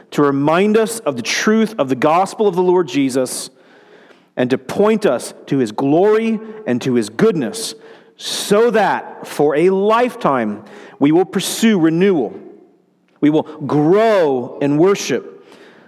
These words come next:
The reason that Jesus came to this world is to renew us to worship the one true God.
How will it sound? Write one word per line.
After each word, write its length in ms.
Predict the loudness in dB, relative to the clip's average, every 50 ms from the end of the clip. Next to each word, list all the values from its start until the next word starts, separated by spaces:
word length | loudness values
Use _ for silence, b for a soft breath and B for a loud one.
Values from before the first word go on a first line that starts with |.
| B B B
The 100 | 0 0
reason 640 | 2 2 2 4 4 4 4 4 2 2 2 2
that 140 | 2 0 -2
Jesus 560 | -2 -2 0 2 2 2 2 2 0 -2 -2
came 480 | -8 -10 -6 -2 0 2 2 2 2 0
to 260 | -2 0 0 0 2
this 220 | 2 0 0 -2 -2
world 520 | 0 0 2 2 2 2 0 0 -4 -6 B B B B
is 160 | B -2 0 0 0
to 80 | 0
renew 480 | 2 2 2 2 2 2 2 4 4 4
us 280 | 2 2 0 -4 -6 -4
to 100 | -2 0
worship 440 | 2 2 2 2 0 0 -4 -4 -2
the 80 | 0
one 180 | 0 0 0 -2
true 180 | -2 -4 -4 -2
God. 280 | -2 -2 -2 -4 -8